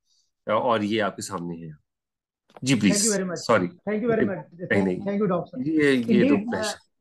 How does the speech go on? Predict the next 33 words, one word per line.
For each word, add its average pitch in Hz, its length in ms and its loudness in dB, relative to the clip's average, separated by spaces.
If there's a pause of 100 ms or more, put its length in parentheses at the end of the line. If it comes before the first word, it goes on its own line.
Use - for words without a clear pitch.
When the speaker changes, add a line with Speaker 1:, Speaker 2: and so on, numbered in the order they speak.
(420)
Speaker 2:
uh, 202 320 -2
indeed, 214 360 2
मैं 226 320 2
जो 185 100 0
है 185 60 0
ना, 202 220 -2
अ, 165 520 -2 (100)
अ, 160 160 -8
कुरान 185 280 0
मजीद 185 260 -4
का 196 80 -4
हाफिज 180 380 -6
भी 208 60 -4
हूँ, 208 280 -6 (440)
और, 185 360 2
अ, 190 220 2
मेरी 208 280 2
जो 233 160 -2
stories 214 500 -2
हैं, 202 180 -10
मैं 190 320 -2
जो, 208 300 -2
जब 180 260 -6
कुरान 202 440 0
पाक 196 320 0
को 202 260 -2
मैं 170 220 -6
मुताला 180 320 -2
करता 180 280 -6
हूँ 185 120 -4
ना, 262 80 -8 (360)
सर, 180 360 -4 (160)
Speaker 1:
जी। - 300 2